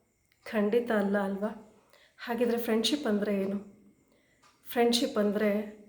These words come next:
ಅದೊಂದು ಸುಂದರವಾದ ಸಂಬಂಧ, ಬ್ಯೂಟಿಫುಲ್ ರಿಲೇಶನ್‌ಶಿಪ್, ಯಾವುದೇ ರೆಸ್ಟ್ರಿಕ್ಷನ್‌ಗಳಿಲ್ಲದೆ ಇರುವಂತಹ ಮಧುರವಾದ ಬಾಂಧವ್ಯ. ನನ್ನ ಪ್ರಕಾರ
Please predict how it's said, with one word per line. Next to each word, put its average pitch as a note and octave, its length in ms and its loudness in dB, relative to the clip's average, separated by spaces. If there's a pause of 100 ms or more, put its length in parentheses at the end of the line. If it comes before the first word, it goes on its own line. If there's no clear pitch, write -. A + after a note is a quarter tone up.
ಅದೊಂದು G#3+ 420 0
ಸುಂದರವಾದ A#3 880 2
ಸಂಬಂಧ, G#3 580 -2 (840)
ಬ್ಯೂಟಿಫುಲ್ B3 560 2
ರಿಲೇಶನ್‌ಶಿಪ್, F#3+ 840 -2 (760)
ಯಾವುದೇ G#3 800 2
ರೆಸ್ಟ್ರಿಕ್ಷನ್‌ಗಳಿಲ್ಲದೆ G#3+ 1120 0
ಇರುವಂತಹ G3+ 640 0 (560)
ಮಧುರವಾದ A3 680 2
ಬಾಂಧವ್ಯ. G#3 680 0 (1160)
ನನ್ನ A3+ 360 6
ಪ್ರಕಾರ G#3+ 360 0